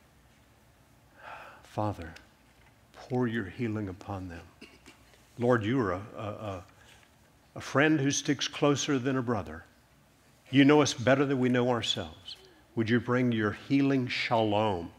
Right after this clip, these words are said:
your comforting balm to the souls of those who are grieving.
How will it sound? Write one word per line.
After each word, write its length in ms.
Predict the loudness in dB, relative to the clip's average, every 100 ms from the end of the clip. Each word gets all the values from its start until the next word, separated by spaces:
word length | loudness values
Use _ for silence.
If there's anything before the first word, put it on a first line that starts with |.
| -20 -20 -20 _ -4
your 60 |
comforting 920 | -4 -2 0 0 2 0 2 0 -4 -6
balm 560 | 2 4 4 2 -2 -10 -18 -20 _
to 140 | -6 -6
the 140 | -2
souls 680 | -2 4 4 4 2 -4 -8 -10
of 220 | -10 -4
those 400 | 0 0 0 -4
who 220 | -6 -8
are 40 | -8
grieving. 600 | -6 -2 -2 0 -2